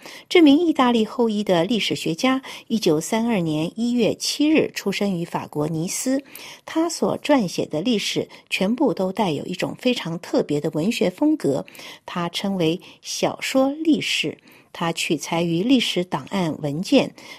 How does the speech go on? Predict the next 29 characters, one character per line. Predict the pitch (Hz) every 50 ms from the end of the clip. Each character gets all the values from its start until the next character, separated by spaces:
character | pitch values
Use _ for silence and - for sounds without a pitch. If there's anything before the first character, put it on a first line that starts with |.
| -
然 | - 233 233 269
后 | - - 339 269 185
以 | - 190 220
小 | 240 - - - -
说 | - - 208
方 | 214 - 277 277 302
式 | 294 - - 180
完 | 131 151 139 170 214
成 | - - 180 175 190
撰 | - 320 285 135 139
写， | - - - 147 - - - - - - - -
同 | - - 285 320
时 | - - 277
还 | - - 196
加 | 202 - - 262
入 | 262 277 240 -
他 | - - - 196 196
个 | - - 285 214
人 | 175 147 147
的 | 156 156
生 | 156 - - 285 269 277 269
活 | - - 143 151
体 | 165 - - - - -
验。 | 180 190 - 190 - - - - - - - - - -
二 | 359
零 | 320 269 247 240
零 | 233 247 269
七 | - - - 320 330
年 | 285 247 175 147 147 160 -